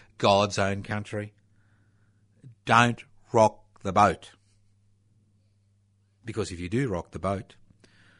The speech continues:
you're gonna find it's gonna be very difficult to get employment in the future. That's the price of rocking the boat. Let's move on. Isn't it interesting?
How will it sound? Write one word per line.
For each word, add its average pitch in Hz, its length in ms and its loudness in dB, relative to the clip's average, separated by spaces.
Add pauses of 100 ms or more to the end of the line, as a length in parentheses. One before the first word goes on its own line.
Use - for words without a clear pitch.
(320)
you're 92 240 -12
gonna 90 140 -10
find 85 340 -14
it's - 120 -20
gonna 85 180 -18
be 85 140 -18
very 120 760 -2
difficult 95 540 -8 (960)
to 85 120 -16
get 92 140 -6
employment 90 540 -8
in 87 120 -12
the 85 80 -10
future. 82 500 -18 (960)
That's 95 240 -10
the 101 100 -12
price - 480 -14
of 90 160 -20
rocking 87 320 -18
the 87 80 -18
boat. 85 240 -18 (1120)
Let's 117 260 -4
move 117 260 -2
on. 85 220 -8 (2500)
Isn't 277 180 -14
it 302 80 -8
interesting? 98 500 -14